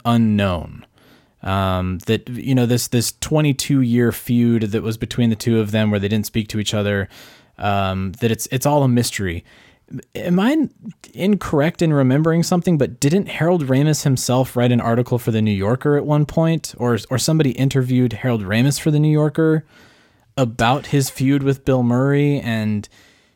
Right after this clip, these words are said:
he was, he was very honest with it, that they didn't see eye to eye on things, and that he was having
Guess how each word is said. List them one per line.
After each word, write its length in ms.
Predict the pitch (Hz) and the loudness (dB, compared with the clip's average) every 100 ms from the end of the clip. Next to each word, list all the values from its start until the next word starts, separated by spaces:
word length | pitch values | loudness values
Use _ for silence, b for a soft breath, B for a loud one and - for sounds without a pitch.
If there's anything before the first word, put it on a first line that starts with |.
| b | b
he 180 | - 135 | -2 0
was, 220 | 123 117 - | 0 -2 -8
he 220 | - - | -10 -8
was 180 | 120 110 | -6 -6
very 380 | 104 117 120 123 | -4 -2 0 0
honest 400 | 120 127 135 - | 0 0 -2 -2
with 140 | 139 | 0
it, 120 | 143 131 | 0 -2
that 120 | 104 | -6
they 100 | 101 | -4
didn't 180 | 104 - | -4 -4
see 140 | 104 | -6
eye 160 | 104 98 | -4 -4
to 140 | - | -4
eye 220 | 143 165 | -4 -2
on 180 | 156 151 | 0 -2
things, 460 | 151 147 143 139 117 | 0 0 2 2 0
and 100 | 110 | -2
that 140 | 98 | -4
he 180 | - 113 | -4 -4
was 300 | 110 107 - | -2 -4 -8
having 480 | - 113 107 104 | -6 -4 -2 -4